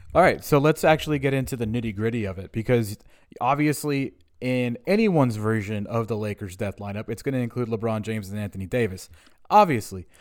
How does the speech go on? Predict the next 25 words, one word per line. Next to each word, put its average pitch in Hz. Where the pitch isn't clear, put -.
But 123
let's 160
go 196
through 180
the 165
guys 139
that 123
you 117
think 127
is 107
the 107
best -
to, 113
uh, 104
to 139
fill 143
out 135
the, 127
the, -
the 120
five 110
to 110
finish 131
a 135
game, 110